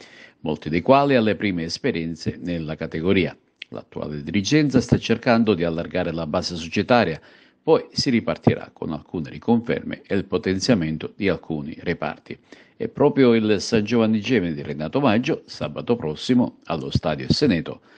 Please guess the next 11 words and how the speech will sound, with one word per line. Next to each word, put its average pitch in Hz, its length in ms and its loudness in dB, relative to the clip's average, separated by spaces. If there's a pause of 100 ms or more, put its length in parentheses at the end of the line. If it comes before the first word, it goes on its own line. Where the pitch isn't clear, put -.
(200)
a 101 100 -4
partire 90 500 2
dalle 76 280 -6
ore 85 200 0
diciassette, 98 800 -6
effettuerà 123 720 0
un 131 160 2
lavoro 73 440 0
congiunto 82 680 -6
con 110 220 2
l'Akragas. 64 720 -4